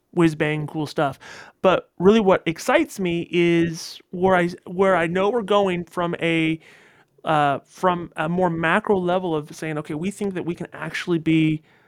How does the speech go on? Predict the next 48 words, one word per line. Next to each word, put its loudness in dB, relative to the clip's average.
a 4
real 6
solution 4
provider -4
to 4
our 6
industry -2
and, -4
and 0
have 0
major 0
impact." -2
Our 2
whole 4
Yellow 6
Brick 0
Road 4
mission, 0
it's -4
not 2
just -8
something -2
that -2
we, -4
we, 0
we, 0
we 0
talk -2
about 4
it -8
every 2
day 2
in 2
our 4
team. -2
We 2
have 2
a -2
team -6
now, 2
we're, 0
we're 0
a 4
little 4
north 4
of -12
twenty -2
employees. -2